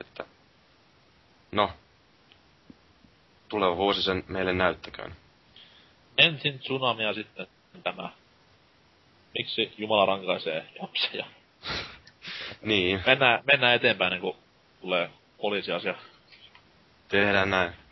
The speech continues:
Speaker 1: Elikkä sitten seuraavana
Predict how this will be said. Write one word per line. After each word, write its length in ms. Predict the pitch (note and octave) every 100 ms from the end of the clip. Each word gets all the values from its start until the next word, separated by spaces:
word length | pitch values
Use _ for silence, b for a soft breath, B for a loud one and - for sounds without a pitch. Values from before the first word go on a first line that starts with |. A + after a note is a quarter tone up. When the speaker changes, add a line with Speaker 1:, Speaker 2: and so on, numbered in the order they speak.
| B B B B B -
Speaker 1:
Elikkä 760 | F2+ F2 - G2 F#2 F2+ F2 -
sitten 480 | - C3 - G#2+ G2 _ _ _ _ -
seuraavana 680 | C3+ B2+ A2 G2+ G2+ G2